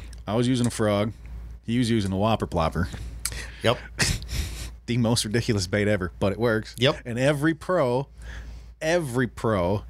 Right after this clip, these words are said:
Speaker 1: has one tied on at some point in their boat.
Speaker 2: All the time.
Speaker 1: Yes.
Speaker 2: All the time.
Speaker 1: So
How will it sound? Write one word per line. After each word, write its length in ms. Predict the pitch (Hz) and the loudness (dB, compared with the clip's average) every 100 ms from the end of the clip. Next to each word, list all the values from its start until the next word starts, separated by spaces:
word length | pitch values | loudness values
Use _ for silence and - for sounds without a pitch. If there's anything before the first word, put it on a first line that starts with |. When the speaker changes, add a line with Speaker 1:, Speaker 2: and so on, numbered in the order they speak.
| - - - | -12 -12 -2
Speaker 1:
has 260 | 110 107 | 2 4
one 160 | 104 104 | 4 4
tied 200 | 104 98 | 4 4
on 260 | 95 90 90 | 2 2 0
at 140 | 95 | 0
some 220 | 90 92 90 | 2 2 2
point 240 | 85 82 | 2 0
in 120 | - 87 | 0 2
their 80 | |
boat. 180 | 76 69 - - - - - | 2 0 -2 -10 -10 -10 0
Speaker 2:
All 120 | 107 | 2
the 100 | 107 | 2
time. 180 | 104 85 - | 0 0 0
Speaker 1:
Yes. 400 | 107 80 - - - - - | 0 2 0 -2 -6 -4 2
Speaker 2:
All 80 | 95 | 2
the 100 | 92 | 2
time. 160 | - - - | -2 -4 -4
Speaker 1:
So 460 | - 127 113 110 | 0 2 2 0